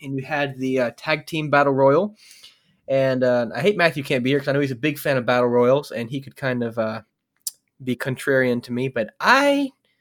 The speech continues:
didn't love, okay, I'm not gonna say I didn't love this match. I didn't love the first half of this match because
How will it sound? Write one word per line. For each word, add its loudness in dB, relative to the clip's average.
didn't 0
love, 6
okay, -2
I'm 6
not 6
gonna 4
say 4
I 8
didn't 6
love 8
this -4
match. -2
I 8
didn't 4
love 6
the -10
first -2
half -6
of -10
this -10
match -10
because 2